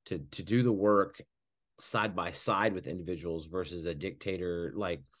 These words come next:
not in a negative way, but like, "Hey, I'm gonna dictate to you what to do and call the shots." Um, yet those are the, those are often the pastors and the churches we, we look to, we put on a pedestal,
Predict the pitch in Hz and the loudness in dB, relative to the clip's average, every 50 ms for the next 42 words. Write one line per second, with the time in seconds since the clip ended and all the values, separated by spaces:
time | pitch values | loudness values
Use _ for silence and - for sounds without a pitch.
0 | _ _ _ - 113 113 107 95 90 87 92 92 95 90 92 90 82 82 82 82 | _ _ _ -4 -2 0 0 0 -2 -2 0 0 0 0 0 -2 0 0 -2 -2
1 | 80 90 90 85 80 80 85 98 95 92 87 92 87 80 92 90 - - 95 90 | -2 -2 -2 -2 -2 -2 -2 -2 -2 -2 -2 -4 -6 -6 -6 -8 -6 -6 -6 -6
2 | 78 80 - - 85 82 82 82 82 80 - - - 98 101 95 90 87 82 78 | -6 -6 -8 -8 -6 -4 -4 -4 -4 -6 -6 -8 -4 -2 0 0 0 -2 -4 -6
3 | - - - - - - - - - 101 92 82 78 - - - - 113 92 82 | -10 -20 -20 -16 -12 -10 -8 -6 -2 0 0 0 0 -2 -4 0 2 2 2 2
4 | 78 69 - - - - - - - - - _ _ - 92 95 92 85 78 78 | 0 -2 -6 -10 -14 -14 -16 -20 -20 -20 -20 _ _ -6 -4 -2 -2 0 -2 -2
5 | 73 73 71 69 - 131 - _ _ _ _ _ _ _ _ _ _ _ _ _ | -2 -4 -6 -8 -10 -12 -14 _ _ _ _ _ _ _ _ _ _ _ _ _
6 | _ _ _ _ _ _ _ _ _ _ _ _ _ _ _ - - 104 104 110 | _ _ _ _ _ _ _ _ _ _ _ _ _ _ _ -10 -4 2 4 4
7 | 95 85 92 110 107 110 101 101 101 101 - _ _ - 120 117 120 135 131 127 | 4 6 6 6 6 6 4 2 -2 -2 -4 _ _ 4 6 6 8 8 6 4
8 | 110 - 85 92 101 101 - - 107 101 90 - - 98 90 92 - - 95 85 | 2 2 2 0 0 0 0 -2 -2 -2 -2 -2 -2 0 0 0 -2 -4 -6 -6
9 | 90 90 82 - 107 95 85 85 82 87 80 87 90 87 82 71 - - - _ | -6 -6 -4 -2 -2 -2 -2 -4 -10 -8 -6 -4 -4 -4 -6 -8 -12 -20 -12 _
10 | - 107 101 98 110 113 110 - - 110 101 98 92 - - 117 107 98 82 76 | -4 -2 2 2 2 2 2 0 -2 0 0 0 -2 -2 -2 0 0 0 -2 -4
11 | - - - 113 113 127 123 - 147 147 156 156 151 | -4 0 2 4 4 4 2 4 4 4 4 2 -2